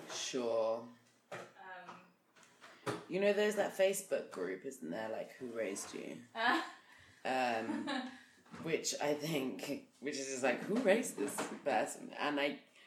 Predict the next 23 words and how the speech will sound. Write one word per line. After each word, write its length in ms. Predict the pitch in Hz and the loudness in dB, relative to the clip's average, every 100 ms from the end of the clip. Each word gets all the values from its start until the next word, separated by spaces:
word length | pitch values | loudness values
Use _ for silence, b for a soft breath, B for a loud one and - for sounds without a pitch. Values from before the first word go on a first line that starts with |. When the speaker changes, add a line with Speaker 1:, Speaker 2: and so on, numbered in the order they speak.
| B - | B 0
Speaker 1:
get 160 | 143 147 | 6 10
it. 320 | 220 240 - B B B | 10 8 -2 B B B
But 80 | - | 4
again, 540 | 208 240 262 151 123 - | 6 8 8 6 2 -4
why, 500 | 139 160 160 170 - - | 0 6 8 8 4 0
it's 260 | - 147 | -6 -2
a 60 | 180 | -2
thing 280 | 175 175 170 | 2 2 2
we 80 | 151 | -2
were 60 | |
talking 220 | 143 170 | -2 -4
about 240 | 147 127 - | -4 -4 -6
as 120 | 143 | -6
well 140 | 160 127 123 | 0 0 0
earlier, 180 | 117 104 | -4 -8
was 160 | 123 | -8
it's 140 | - 131 | -10 -12
like, 220 | 123 - - - - | -12 -12 -20 -20 -10
it 200 | 131 - | -10 -6
blames, 300 | 131 135 143 | -2 -2 -2
like, 140 | 156 110 | -4 -2
mothers 540 | 123 123 - - - - | -2 -2 -4 -8 -12 -2
for, 260 | 117 104 | 0 0